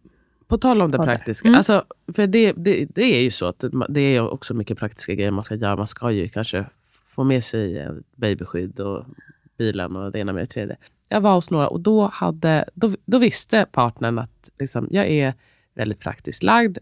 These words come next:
Speaker 1: Jag vill också, jag vill minimera risken för att jag ska hålla på och yra runt.
Speaker 2: Mm.
Speaker 1: Och det var väldigt bra, för det här var förstföderska, men det gick väldigt fort.
Speaker 2: Mm.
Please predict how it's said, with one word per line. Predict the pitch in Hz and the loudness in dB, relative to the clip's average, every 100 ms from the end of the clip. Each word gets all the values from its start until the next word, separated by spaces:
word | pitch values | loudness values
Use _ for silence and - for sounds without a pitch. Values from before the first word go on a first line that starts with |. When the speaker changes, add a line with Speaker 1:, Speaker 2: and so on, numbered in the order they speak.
| _ | _
Speaker 1:
Jag | 170 165 | 0 2
vill | 160 151 | 2 2
också, | - 131 - 139 - _ - | -2 -6 -4 -4 -4 _ -2
jag | 180 | 0
vill | 175 175 | 2 4
minimera | 180 175 175 214 220 175 143 127 | 6 6 6 6 6 4 4 2
risken | 147 139 - - 98 | 2 -2 -2 -2 -2
för | - | 0
att | 113 113 | -2 0
jag | 110 107 | -2 -2
ska | 120 | -6
hålla | 113 107 | -2 -2
på | - | -2
och | 98 | -2
yra | 104 98 | -2 -2
runt. | 98 - - - | -2 -6 -4 4
Speaker 2:
Mm. | 214 202 214 _ _ _ _ _ _ _ _ _ | 6 4 0 _ _ _ _ _ _ _ _ _
Speaker 1:
Och | 175 | -2
det | 175 | 2
var | |
väldigt | 220 156 151 | 2 2 2
bra, | 185 | 0
för | - | 2
det | 185 | 0
här | 196 | 2
var | 151 - | 0 -2
förstföderska, | - 156 - - 165 - 160 156 | -4 -4 -4 -4 -2 -2 -2 0
men | 160 | 0
det | 156 | 2
gick | - - | 0 0
väldigt | 107 - | -4 -4
fort. | - 69 - - | -8 -10 -4 4
Speaker 2:
Mm. | 254 | 4